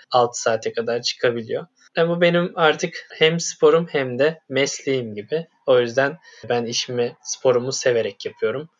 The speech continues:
ve severek yaptığım için de bu zorluklara katlanabiliyorum gerçekten.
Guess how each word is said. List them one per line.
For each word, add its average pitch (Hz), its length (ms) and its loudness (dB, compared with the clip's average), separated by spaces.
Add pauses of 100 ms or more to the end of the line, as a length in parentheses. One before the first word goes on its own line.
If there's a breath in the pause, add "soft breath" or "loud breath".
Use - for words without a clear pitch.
(220)
ve 120 280 2
severek 117 500 0
yaptığım 117 340 -2
için 131 200 -8
de 139 120 -10
bu 123 80 -4
zorluklara 110 640 -2
katlanabiliyorum 110 840 -8
gerçekten. - 460 -14